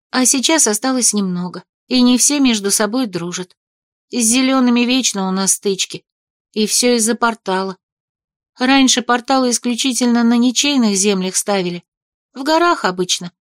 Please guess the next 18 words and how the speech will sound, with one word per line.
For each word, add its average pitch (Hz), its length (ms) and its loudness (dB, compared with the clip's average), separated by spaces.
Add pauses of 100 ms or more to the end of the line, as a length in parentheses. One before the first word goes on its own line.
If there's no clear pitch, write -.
(460)
там, 254 220 2
где 240 200 2
магический 240 580 0
фон 220 280 -2
поплотнее. 180 680 -6 (800)
И 226 140 0
каждый 220 480 0
клан 254 420 0
должен 240 380 2
был 220 160 0
дружину 208 560 0
на 220 100 2
дежурство 196 560 -4
отправлять. 185 640 -6 (640)
Постепенно 254 640 0
территории 220 500 0
вокруг 190 400 -2
заселили, 208 680 -2